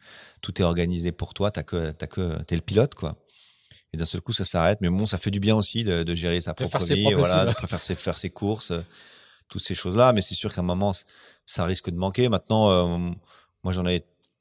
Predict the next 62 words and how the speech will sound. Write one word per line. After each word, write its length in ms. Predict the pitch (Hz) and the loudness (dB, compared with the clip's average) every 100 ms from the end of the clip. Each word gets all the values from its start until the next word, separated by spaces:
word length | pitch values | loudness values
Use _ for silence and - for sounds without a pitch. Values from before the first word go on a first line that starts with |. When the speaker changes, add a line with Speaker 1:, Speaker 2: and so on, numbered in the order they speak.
| _ | _
Speaker 1:
fait 140 | - 90 | -10 -10
trois 540 | - 107 117 127 113 | -2 6 6 6 2
et 80 | 87 | -2
c'était, 300 | - - 85 | -6 -10 -10
je 100 | - | -8
pense, 240 | 95 90 | -8 -10
peut-être 340 | - - 90 92 | -10 -14 -10 -8
les 60 | |
trois 180 | 85 113 | -4 -2
Volvo 260 | 104 101 104 | -2 -2 -2
les 120 | 92 | -4
plus 180 | - 90 | -6 -6
durs 220 | 101 92 | -4 -4
de 100 | 90 | -4
leur 340 | 87 87 87 | -6 -4 -4
histoire 320 | 90 - 101 | -6 -6 -8
parce 200 | - 80 | -8 -10
que 80 | - | -8
l'intensité 720 | 82 82 82 90 87 85 - | -6 -4 -6 -6 -12 -8 -4
était 180 | 90 - | -4 -2
énorme. 240 | 85 101 110 | -2 -2 -2
Maintenant, 320 | 80 - 87 | -4 -4 -4
le 100 | 80 | -2
rythme 280 | 85 87 82 | -4 -6 -6
va 120 | 80 | -4
baisser. 300 | 80 - 127 | -4 -6 -6
Ils 80 | 113 | -6
se 80 | |
sont 120 | - 80 | -8 -6
rendus 180 | 82 | -6
compte 200 | - 90 | -6 -8
que 80 | - | -8
c'était 240 | - - 76 73 - | -12 -8 -6 -6 -6
allé 140 | 82 | -6
trop 220 | - - | -4 -2
loin. 220 | 85 113 139 - - - - - - - _ _ - | 0 0 -2 -12 -20 -20 -20 -20 -20 -20 _ _ -4
Voilà, 320 | 87 98 120 | 2 6 6
et, 260 | 90 85 85 | 6 6 4
euh, 180 | 85 85 | 2 0
c'est 160 | - | -2
vrai 140 | 85 107 | -2 -2
que 60 | |
ça, 140 | - 78 _ _ _ - | -2 -4 _ _ _ -12
je 80 | 92 | -4
dirais 200 | 87 85 | 0 2
pas 120 | 101 | 0
que 100 | - | -4
c-, 160 | - - | -10 -10
ça 180 | - | -2
m'a 120 | 87 - | 2 4
un 80 | |
peu, 120 | 95 113 | 4 4
euh, 320 | 104 98 92 - _ | 6 6 4 0 _
pas 140 | - 92 | -2 -2
écœuré, 420 | 95 107 107 143 | 0 -2 0 0
mais 260 | 107 90 87 | 0 -2 -2
c'est 120 | 85 | -4
vrai 160 | 101 | -6
que 200 | 104 92 | -4 -4
j'ai 120 | 85 85 | -4 -2
moins, 480 | 90 101 95 | 0 0 0
euh, 40 | 87 | -4